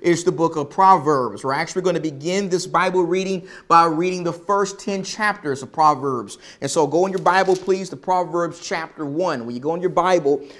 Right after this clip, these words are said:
the Proverbs chapter one. As you turn there, let me just say this. If you received a copy of the schedule, then you know by now that with the exception being the two shorter books of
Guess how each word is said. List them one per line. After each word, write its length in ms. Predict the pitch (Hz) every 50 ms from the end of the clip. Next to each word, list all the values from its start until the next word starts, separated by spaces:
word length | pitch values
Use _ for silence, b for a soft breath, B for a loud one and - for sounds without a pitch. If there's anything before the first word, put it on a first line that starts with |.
| B B B
the 60 | 131
Proverbs 600 | - 170 175 175 175 170 156 170 170 165 160 -
chapter 400 | - 180 165 160 - - 160 156
one. 340 | 147 165 175 156 131 110 113
As 180 | 113 120 -
you 60 | - 127
turn 400 | - - - 196 214 214 202 165
there, 220 | 160 165 170 170
let 160 | 165 170 170
me 120 | 165 170 165
just 260 | 160 165 165 160 -
say 180 | 175 160 156
this. 420 | 147 143 165 160 127 104 - - - B B B B B B
If 160 | B 127 -
you 80 | 143 139
received 340 | 143 143 143 - 190 190 170 170
a 20 |
copy 420 | - - 180 185 185 180 180 175
of 120 | 180 170 160
the 60 | 151
schedule, 540 | - - - 180 185 202 214 214 226 220 196
then 220 | 170 175 170 156
you 180 | 147 160 165 151
know 300 | 156 175 208 233 190 147
by 200 | 143 135 127 123
now 500 | 123 123 123 120 123 135 156 165 165 B B B B B B
that 300 | 151 151 151 - - 151
with 200 | 160 165 160 160
the 80 | 156
exception 720 | 147 139 - - - 196 196 196 196 196 - - 175 165 147
being 420 | 135 160 170 180 180 180 190 165
the 300 | 143 139 135 120 B B B B B
two 320 | - - - 208 196 190 165
shorter 460 | - - - - 214 240 240 196 170
books 480 | 139 131 139 147 143 139 143 - -
of 440 | - - 147 143 139 135 135 135 -